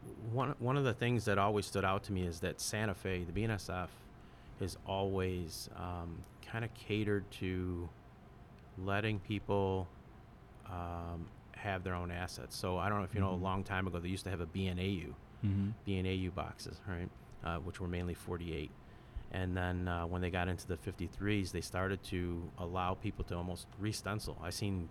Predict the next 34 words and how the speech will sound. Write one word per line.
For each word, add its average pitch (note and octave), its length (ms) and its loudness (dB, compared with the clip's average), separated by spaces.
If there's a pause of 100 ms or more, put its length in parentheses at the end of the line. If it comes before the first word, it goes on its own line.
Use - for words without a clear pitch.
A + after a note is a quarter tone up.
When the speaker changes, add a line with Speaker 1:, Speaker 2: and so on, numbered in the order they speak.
(100)
Speaker 1:
U F#2+ 140 2
S - 120 -4
A E2 60 -2
Truck - 360 -6
do F#2+ 160 2
it. F#2+ 120 0 (720)
You F2+ 100 2
know, F2 280 -2
we F#2 80 0
see F#2+ 260 0
it F2+ 180 2
with, F#2 340 -2
um, F2 440 0 (460)
the E2 260 -4 (340)
company F#2+ 260 -2
called, F2 440 -4
uh, E2 280 -4 (140)
C - 240 0
O F2+ 100 4
F F2 120 0
C, G2 340 0 (340)
Speaker 2:
Mm-hmm. F2+ 80 2 (180)
Speaker 1:
you G#2 80 -2
know, F2+ 80 0
containers, G2 640 0
as F2 140 -6
you're F2 100 0
re-stenciling F#2+ 640 0
these E2 160 -2
boxes. G2+ 480 2
And F2 100 -2
they F2+ 80 0
have F#2 220 0
this, F#2 240 -2